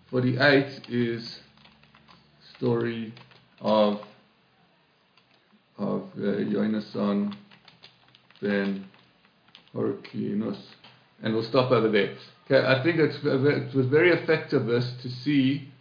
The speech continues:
if you do Sugya forty-seven, the non-conventional opinion following their position, all of these cases, which took us over two DAF or something, uh, just to condense it and to see all of the different opinions, all the different steps, but it was all around this question of Asu or Loi Asu,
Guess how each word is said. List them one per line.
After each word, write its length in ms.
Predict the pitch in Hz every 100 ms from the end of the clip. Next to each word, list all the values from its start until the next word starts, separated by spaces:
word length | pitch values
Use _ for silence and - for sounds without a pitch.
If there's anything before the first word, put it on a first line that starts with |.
| _ -
if 160 | 127
you 100 | 127
do 180 | 123 143
Sugya 360 | 135 143 143 127
forty-seven, 720 | 135 131 123 160 156 127 113
the 100 | 120
non-conventional 800 | 131 143 143 131 139 139 131
opinion 340 | 127 143 131 123
following 320 | 139 135 135
their 140 | 123
position, 460 | 127 110 147 139 120
all 180 | 139 170
of 100 | 139
these 200 | 143 131
cases, 440 | 156 160 - 104
which 200 | 113 -
took 180 | 127 -
us 140 | 127
over 180 | 135 123
two 260 | 113 - 135
DAF 300 | 131 143 135
or 60 |
something, 520 | 127 117 104 123 120 - - - _ -
uh, 80 | 117
just 220 | 131 139
to 80 | 143
condense 600 | - 127 120 139 190 -
it 220 | 120 -
and 160 | 120 107
to 80 | 123
see 240 | - 139
all 180 | 135 135
of 120 | 117
the 80 | 123
different 320 | 123 127 113
opinions, 420 | 107 151 151 131
all 160 | 127 123
the 80 | -
different 300 | 123 113 -
steps, 400 | - 147 - - - _ -
but 60 | 127
it 60 |
was 120 | 127 123
all 180 | 170 170
around 300 | 147 139 127
this 120 | 127
question 300 | - 139 -
of 100 | 113
Asu 280 | - 135 -
or 100 | 120
Loi 220 | 131 156
Asu, 480 | 123 120 123 113